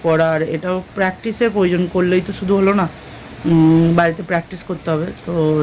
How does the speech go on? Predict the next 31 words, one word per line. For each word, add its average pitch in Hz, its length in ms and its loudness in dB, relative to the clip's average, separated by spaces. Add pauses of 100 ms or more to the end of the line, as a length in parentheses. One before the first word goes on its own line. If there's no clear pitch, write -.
(140)
সেইটা 170 380 2
সময়টা 165 500 2
দিয়ে 165 220 4
উঠতে 151 180 -6
পারবে 151 320 0
না। 156 120 -2 (460)
কারণ 160 160 0
সকালবেলা 165 540 2
যাবে, 170 420 0
আহ, 156 680 -2
আটটার 165 320 -6
সময়, 180 240 0 (120)
আসবে 160 200 -4
দুটোর 175 360 -4
সময়, 196 260 -2 (560)
এসে 170 340 0 (360)
দুটোর 208 220 0
সময় 214 240 2
না, 220 200 0
তিনটের 190 340 -2
সময় 196 260 2
আসবে, 156 240 -4 (560)
এসে 180 280 0
ঘুমোবে 185 680 4 (260)
বাবু, 233 680 2 (1080)
ঘুম 190 220 4
থেকে 190 220 0
উঠে 202 260 2
তারপর 190 240 0 (100)
টিউশনে 202 420 -2
যাবে 170 240 0